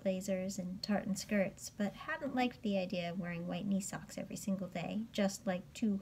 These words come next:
hundred other seventh grade girls. Now Madeline kind of wished she was, that she were Catholic just a little bit. Blazers at least weren't bullies, or sorry, weren't bullets.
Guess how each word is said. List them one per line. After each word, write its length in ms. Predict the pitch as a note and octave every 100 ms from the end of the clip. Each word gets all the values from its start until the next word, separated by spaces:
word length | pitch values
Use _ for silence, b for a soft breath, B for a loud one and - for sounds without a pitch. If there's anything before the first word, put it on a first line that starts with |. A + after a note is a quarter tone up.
| G3+
hundred 320 | F#3 F3+ -
other 340 | F#3 F3+ E3+ F3
seventh 580 | - - F3 F3+ F3+
grade 300 | - E3 D#3+
girls. 600 | - C4+ A3 - - - - B B B B B
Now 260 | D#4 D#4 D#4
Madeline 440 | D#4 C#4+ C4+ C4 C4
kind 200 | B3+ B3
of 80 |
wished 220 | A#3+ B3+ -
she 160 | A#3+
was, 500 | A3+ A3+ A#3 A3+ - - - - -
that 240 | - G#3+ -
she 200 | - A3+
were 320 | G3+ A3+ D#4
Catholic 640 | - F3+ F3 - G3 -
just 380 | - G#3 G3 - -
a 60 |
little 380 | G3 G#3 A#3+ G3+
bit. 220 | - - - - - - - - - - -
Blazers 520 | G#3 G#3+ A3+ G#3+ G3+
at 160 | F#3+ G#3
least 340 | G3 G3 -
weren't 260 | F#3 D#3+ -
bullies, 720 | A3 F#3 - - - - - - -
or 140 | G3+
sorry, 420 | G3 F3+ F#3 - -
weren't 320 | G#3 F3+ -
bullets. 640 | G#3+ F#3+ - - - -